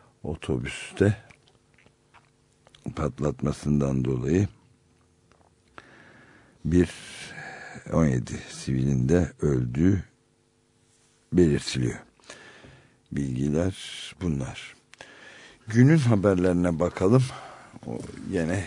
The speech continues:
iklimle, hava durumlarıyla açabiliriz herhalde.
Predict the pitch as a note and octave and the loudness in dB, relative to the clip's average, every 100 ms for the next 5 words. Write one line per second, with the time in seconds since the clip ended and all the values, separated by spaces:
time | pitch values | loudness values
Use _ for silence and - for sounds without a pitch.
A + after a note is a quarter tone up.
0 | - D#2+ - G2+ F2 E2+ F2 F2+ F#2 F#2 | -8 -10 -4 -2 0 -2 -2 0 2 2
1 | - C#2+ F2+ D2+ D2+ D2 D#2 C2+ A#1+ - | -2 -4 -2 0 -2 0 0 -2 -6 -8
2 | - - C#2 D2+ D#2 D2+ - - D#2 C2+ | -8 -6 -6 -4 -6 -8 -12 -8 -4 -2
3 | B1 C2+ A2 | -4 -2 -4